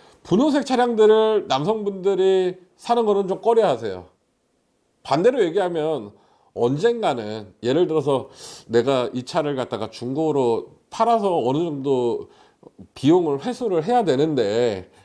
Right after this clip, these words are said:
구입했던 비용을 어느 정도 회수해야 되는데 내가 분홍색 차를 산다. 내 마음에 든다고. 그러면은 언젠가 되팔 때 인구비의 절반은 남자잖아요. 남자 고객들을 버려야 되는 거예요. 여성 고객들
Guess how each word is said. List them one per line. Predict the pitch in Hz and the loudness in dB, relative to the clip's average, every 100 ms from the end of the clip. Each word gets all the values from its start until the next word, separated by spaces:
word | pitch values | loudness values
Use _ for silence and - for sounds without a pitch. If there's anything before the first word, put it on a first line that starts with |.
| _ - | _ 0
구입했던 | 143 156 151 | 0 2 -2
비용을 | 117 131 107 | 0 0 0
어느 | 104 | -2
정도 | 123 | -4
회수해야 | 131 170 196 175 | -4 0 2 2
되는데 | 131 117 120 202 233 - - - - 156 | 2 0 2 0 0 -6 -20 -20 -6 2
내가 | 180 - | 2 0
분홍색 | 165 240 294 240 | -2 0 0 -2
차를 | 233 202 180 | -2 -2 -4
산다. | 151 127 | -6 -4
내 | 120 | -2
마음에 | 143 151 135 | 0 0 0
든다고. | 123 120 113 101 - | -2 -4 -4 -6 -6
그러면은 | 147 180 165 147 190 156 95 - _ _ _ _ _ | -2 0 0 0 0 -2 -4 -14 _ _ _ _ _
언젠가 | 147 214 269 262 | -2 -2 -2 -2
되팔 | 202 202 196 - | -2 -2 -2 -2
때 | 202 - - _ _ _ _ _ - | -4 -4 -12 _ _ _ _ _ -4
인구비의 | 214 277 277 294 208 247 226 214 | 0 0 2 0 0 2 4 4
절반은 | 180 220 254 226 147 | 2 2 2 0 -2
남자잖아요. | 135 196 240 208 156 143 131 104 | -4 -2 0 0 -2 -2 -4 -4
남자 | 147 214 269 | -2 0 0
고객들을 | 214 175 202 220 208 196 - | 0 -2 -4 0 2 2 -2
버려야 | 143 175 180 | 0 2 2
되는 | 139 127 110 | 0 -4 -4
거예요. | 110 104 101 104 - - _ - | -4 -4 -6 -10 -18 -20 _ 0
여성 | 135 156 254 | 2 2 0
고객들 | 247 240 208 214 202 196 196 190 185 185 180 156 | -4 -6 -6 -4 -2 0 -2 -4 -4 -4 -4 -6